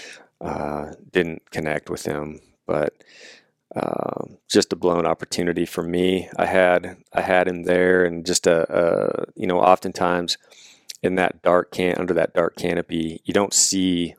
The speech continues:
limbs, um, until you, <laughs> you start walking through and you see what happened. But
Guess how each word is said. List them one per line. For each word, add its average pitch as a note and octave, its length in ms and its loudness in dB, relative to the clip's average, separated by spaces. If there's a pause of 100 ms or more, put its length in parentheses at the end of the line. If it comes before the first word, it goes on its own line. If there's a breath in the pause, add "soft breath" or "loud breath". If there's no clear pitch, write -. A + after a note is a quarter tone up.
limbs, F2 520 -2 (760 loud breath)
um, D#2+ 540 -8 (1200)
until F2 300 0
you, E2 160 0 (120)
<laughs> - 100 -18
you - 180 -8
start F2+ 240 0
walking E2 320 0
through E2 260 -4
and D#2+ 120 -4
you E2 60 -2
see - 180 0
what E2 160 0
happened. - 380 -2
But - 180 -4